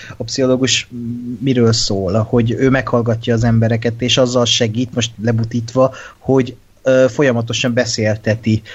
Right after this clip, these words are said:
a másikat, akinek baja van, és, ö, a sorozat is ugyan ezt mutatja be, hogy, hogy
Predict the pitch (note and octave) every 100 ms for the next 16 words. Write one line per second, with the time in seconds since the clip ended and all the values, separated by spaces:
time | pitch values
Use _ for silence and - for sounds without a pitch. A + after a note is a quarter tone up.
0 | - - A2+ A2 A2 B2 A2+ A2+ A2+ A2+
1 | G#2+ G#2+ A#2 A#2 A#2 A#2+ A#2+ B2 - -
2 | - A2+ - A#2+ B2 A2 B2+ C#3 A#2+ A#2+
3 | B2 - D3+ C3 B2 B2 - C3 B2+ C3
4 | A#2 A#2 B2 B2 A2+ A#2+ A#2 A2+ - -
5 | B2+